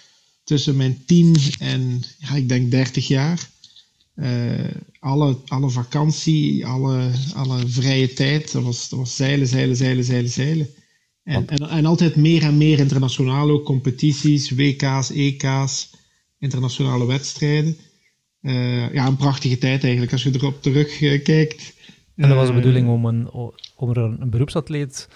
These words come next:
Speaker 3: eh, van te worden, had je, want je zei, ja, tot dertig jaar, dan
Speaker 1: Nee. Wel, als je, als je tien bent, zijn je niet bezig met,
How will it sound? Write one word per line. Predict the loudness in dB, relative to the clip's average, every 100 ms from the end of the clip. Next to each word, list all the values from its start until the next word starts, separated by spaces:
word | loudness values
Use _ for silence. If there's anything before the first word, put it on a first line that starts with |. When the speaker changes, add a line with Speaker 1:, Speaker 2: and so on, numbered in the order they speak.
| -20 -20 _
Speaker 3:
eh, | -4 -2 -2 -2 -2 -2
van | -2 -2
te | -2
worden, | -4 -2 -2
had | -4
je, | -4 -2
want | -4 -4
je | -4
zei, | -4
ja, | -4
tot | -6 -8
dertig | -6 -8 -10
jaar, | -6 -4 0
dan | 0
Speaker 1:
Nee. | 0 -2 -8 -20 -20 -20 -20 -14 0
Wel, | 0
als | 2 0
je, | 0 -2 -2
als | -4 -2
je | 2
tien | 6 6 4
bent, | 2 0
zijn | 2 2
je | 4
niet | 4 4
bezig | 4 4 2 0
met, | -2